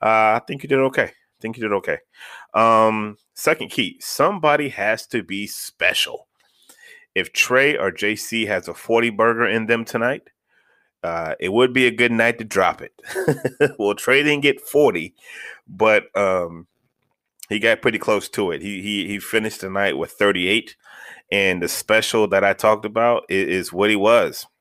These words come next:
especially in the second half. Uh, took a little while to get going, missed some free throws, uh, that were kinda concerning a little bit, but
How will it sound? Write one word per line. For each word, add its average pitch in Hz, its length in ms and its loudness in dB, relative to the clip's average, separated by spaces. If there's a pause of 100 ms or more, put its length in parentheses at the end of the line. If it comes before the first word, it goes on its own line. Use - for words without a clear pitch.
(600)
especially 107 420 -4
in 98 60 -6
the 95 80 -6
second 98 280 -2
half. 104 340 2 (400)
Uh, 85 240 0
took 120 200 0
a 120 60 0
little 113 220 2
while 104 240 4
to 101 60 0
get 87 200 -8
going, 98 340 -2
missed 92 180 -8
some 87 120 -12
free 98 220 -4
throws, 95 580 0 (380)
uh, 87 120 0
that 90 160 2
were 87 100 -6
kinda 180 280 0
concerning 110 640 0
a 87 60 0
little 87 260 -4
bit, 92 300 -4
but - 220 -4